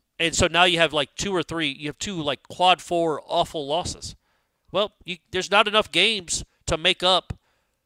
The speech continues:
for those losses. And there's no reason to assume they'd beat the good teams anyway. But, you know, losing that game pretty much ends the season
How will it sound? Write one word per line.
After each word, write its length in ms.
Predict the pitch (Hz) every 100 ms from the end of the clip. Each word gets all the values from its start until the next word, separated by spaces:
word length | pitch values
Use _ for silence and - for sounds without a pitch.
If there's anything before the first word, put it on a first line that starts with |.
| _ _ -
for 100 | 175
those 240 | 175 160
losses. 560 | 170 196 - 71 - -
And 140 | 208 220
there's 160 | 208
no 80 | 220
reason 280 | 233 240 214
to 140 | 226 -
assume 300 | 196 - 240
they'd 260 | 220 226 151
beat 220 | 214 233 _ -
the 100 | 196
good 240 | 220 214
teams 260 | 220 214 240
anyway. 360 | 294 120 82 _ _ _ _ _ _ 143
But, 220 | 202 196 _ _ _ _
you 120 | 196 208
know, 100 | 160
losing 380 | 190 254 233
that 220 | 208 208 170
game 280 | 185 190 -
pretty 260 | 202 208
much 260 | 180 180 -
ends 240 | 165 156
the 80 | 143
season 520 | - 147 123 131 113